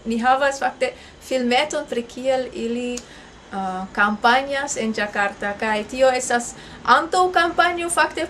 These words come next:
por la Esperanto-tago venonte monate, kiam ili denove faros kaj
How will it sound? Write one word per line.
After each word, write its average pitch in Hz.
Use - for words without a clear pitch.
por 285
la 302
Esperanto-tago 247
venonte 220
monate, 202
kiam 226
ili 220
denove 240
faros 320
kaj 277